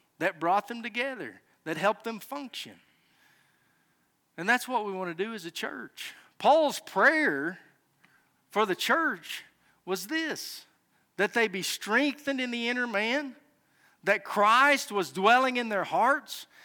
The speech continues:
that they were rooted and grounded in love, comprehending the totality of the love of Christ, knowing his love, and being filled with the fullness of God, because the church was functioning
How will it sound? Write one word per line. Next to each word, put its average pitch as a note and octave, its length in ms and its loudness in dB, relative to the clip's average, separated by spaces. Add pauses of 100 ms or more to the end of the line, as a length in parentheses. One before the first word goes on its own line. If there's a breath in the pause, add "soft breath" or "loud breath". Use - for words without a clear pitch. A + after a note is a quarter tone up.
(180 soft breath)
that A3 180 2
they A#3 160 6
were G3 160 4
rooted B3+ 460 4
and A#3 160 2
grounded B3 480 6
in G#3+ 100 0
love, C4 460 6
comprehending C4 1080 2 (320 loud breath)
the G3 160 4
totality B3 920 6
of A3+ 100 2
the G3+ 80 2
love A#3 300 4
of F#3+ 120 -4
Christ, A#3+ 560 4
knowing C#4 520 4
his G3+ 200 -2
love, G#3 520 2 (500 soft breath)
and E3+ 160 -10
being G3 220 0
filled B3 440 0
with B3 120 -6
the G3+ 80 -10
fullness B3 420 -2
of F#3+ 160 -6
God, A3+ 400 4
because E3+ 360 -4
the C#3+ 100 -10
church A#3 500 -4
was G#3 160 -8
functioning C#3+ 720 -10